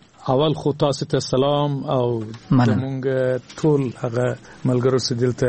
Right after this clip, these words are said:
Speaker 1: موږ سره په ګردۍ میز کې حاضر دي. آه،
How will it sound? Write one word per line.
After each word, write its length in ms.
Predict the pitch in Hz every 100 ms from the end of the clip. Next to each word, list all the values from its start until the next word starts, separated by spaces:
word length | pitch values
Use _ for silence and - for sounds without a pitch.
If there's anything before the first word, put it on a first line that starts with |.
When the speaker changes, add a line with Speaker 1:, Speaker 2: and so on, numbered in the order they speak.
| 123
Speaker 1:
موږ 200 | 117 123
سره 260 | 123 123 120
په 240 | 117 113 110 - - - - - -
ګردۍ 320 | 135 113 127 123
میز 160 | 127 -
کې 120 | 127
حاضر 340 | 120 113 135 135 139
دي. 160 | 147 151 - - - - - - - - - -
آه، 280 | 143 131 127